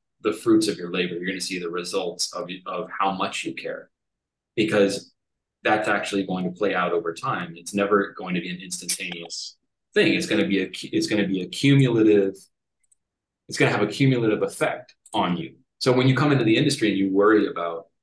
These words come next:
"Oh my God, I, I'm not as technically savvy as someone, uh, in animation," which is the same, like, for example, that was how I felt. I was like, "I know how to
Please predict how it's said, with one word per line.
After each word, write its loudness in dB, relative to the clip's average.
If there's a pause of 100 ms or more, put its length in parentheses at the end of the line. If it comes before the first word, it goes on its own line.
(600)
"Oh -2
my 2
God, -2
I, -10
I'm -6
not -2
as -10 (560)
technically -4
savvy -4
as -6
someone, -16 (760)
uh, -2
in -6
animation," -4
which -8
is -2
the -4
same, 0 (640)
like, -2
for 2
example, -4
that 2
was -4
how -2
I -2
felt. -12
I -2
was -2
like, 0
"I 2
know 0
how 0
to 0